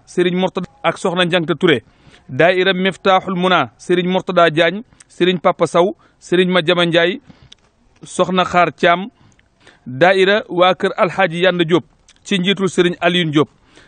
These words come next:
Daayira Masalikul Jinaan Pakiya, Serigne Mourtada Diop, Serigne Aliou Kane. Daayira Deqale Ngaay Mexe, Baye Cheikh Diagne, Serigne Ablaye Sow ak Maam Ndak Jité.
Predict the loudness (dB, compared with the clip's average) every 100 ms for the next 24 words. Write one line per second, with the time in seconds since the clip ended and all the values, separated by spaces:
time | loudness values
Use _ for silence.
0 | _ -2 0 2 0 -2 2 2 2 -2
1 | -2 -2 -2 0 -2 0 -2 -2 _ _
2 | -2 0 0 -4 -4 0 0 2 0 0
3 | _ _ -4 -2 0 0 0 -2 -2 -2
4 | -2 -12 _ _ _ -2 0 2 2 0
5 | -2 -4 _ -2 -2 0 -2 -2 -4 -6
6 | 0 2 2 0 -4 -8 -10 _ -20 _
7 | _ -8 -2 0 0 -2 -4 0 0 0
8 | -8 _ -4 -2 -2 -4 -2 0 0 0
9 | 0 -4 _ _ -4 -4 0 0 2 0
10 | -2 -4 -4 -4